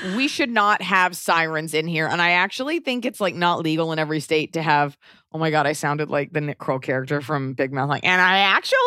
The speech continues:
think it's not legal to have sirens." So let's not do that because it is jarring. Like, I've been listening to the radio, and if an ad has that, like, "You need bullshit, uh, car insurance from this dude,"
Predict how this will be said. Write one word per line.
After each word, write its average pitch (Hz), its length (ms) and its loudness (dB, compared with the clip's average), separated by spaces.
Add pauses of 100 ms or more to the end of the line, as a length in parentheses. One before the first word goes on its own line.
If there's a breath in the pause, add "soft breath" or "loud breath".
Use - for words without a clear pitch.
(220)
think 202 320 -2
it's 180 180 -4
not 214 500 0
legal 175 600 0 (720 loud breath)
to 226 80 4
have 226 180 4
sirens." 196 420 2
So 226 140 0
let's 254 280 2
not 381 180 2
do 226 160 0
that 185 240 2
because 190 420 0
it 196 140 2
is 208 160 0
jarring. 160 640 -2 (100)
Like, 185 160 0
I've 190 220 2
been 202 80 -2
listening 190 240 -2
to 175 60 -6
the 160 80 0
radio, 151 380 2
and 160 120 -4
if 151 200 -8
an 165 160 0
ad 160 240 2
has 165 220 0
that, 160 200 4
like, 165 200 0
"You 254 180 -2
need 196 340 -2
bullshit, 214 640 0
uh, 202 560 0
car 269 240 2
insurance 165 480 -2
from 196 160 -2
this 202 160 0
dude," 185 360 0